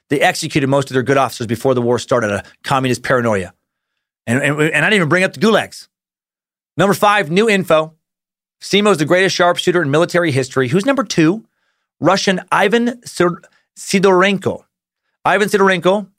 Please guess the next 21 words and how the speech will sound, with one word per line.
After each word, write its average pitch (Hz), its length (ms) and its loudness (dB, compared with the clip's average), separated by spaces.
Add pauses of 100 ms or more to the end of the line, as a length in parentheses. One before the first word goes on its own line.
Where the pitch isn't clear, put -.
(140)
originally 170 360 0
an 170 40 -2
artist 170 340 0
and 156 60 -2
a 143 60 -4
college 170 340 -2
and 143 80 -2
high 151 160 0
school 160 220 -4
dropout, 127 480 -2
taught 151 160 0
himself 160 340 0
how 147 100 -2
to 147 60 -4
be 139 100 -2
a 120 60 -2
sniper 143 400 -4
for 131 120 -2
the 120 100 0
Red 123 160 0
Army. 107 300 -4